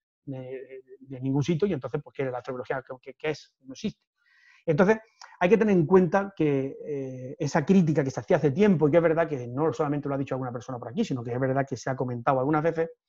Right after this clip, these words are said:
es porque cuando hablamos de la, de la astrobiología en su definición, no entramos en lo que sería una idea de contexto cósmico.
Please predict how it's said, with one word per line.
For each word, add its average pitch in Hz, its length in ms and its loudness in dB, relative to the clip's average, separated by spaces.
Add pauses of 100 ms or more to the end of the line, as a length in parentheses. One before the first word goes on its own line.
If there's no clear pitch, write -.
(320)
es 185 120 4
porque 180 280 4
cuando 147 180 2
hablamos 165 260 2
de 180 80 2
la, 170 180 2
de 160 120 -2
la 160 60 -2
astrobiología 151 460 -2
en 156 80 2
su 170 120 -4
definición, 151 540 -2 (320)
no 160 180 4
entramos 160 540 2
en 147 100 4
lo 143 80 2
que 135 120 -4
sería 156 360 2 (460)
una 160 240 6
idea 156 240 6
de 156 120 2
contexto 139 520 -2
cósmico. 110 480 -4